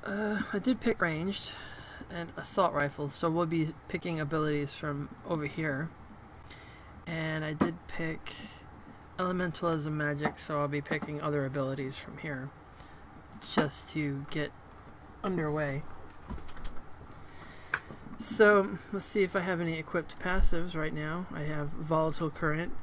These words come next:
Whenever you hit with shock, the target also becomes afflicted with the damage over time effect and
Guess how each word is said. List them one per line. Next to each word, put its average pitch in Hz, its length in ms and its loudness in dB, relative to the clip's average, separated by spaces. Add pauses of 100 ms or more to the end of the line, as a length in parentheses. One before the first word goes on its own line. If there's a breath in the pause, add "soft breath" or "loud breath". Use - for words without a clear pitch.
Whenever 165 240 0
you 175 80 4
hit 170 140 2
with 151 120 -2
shock, 180 360 8
the 165 80 0
target 147 320 2
also 143 260 -2
becomes 151 320 -4
afflicted 196 420 -4
with 214 100 -4
the 196 60 -2
damage 143 360 0
over 131 160 -6
time 160 280 -4
effect 156 580 -6 (120)
and 160 640 0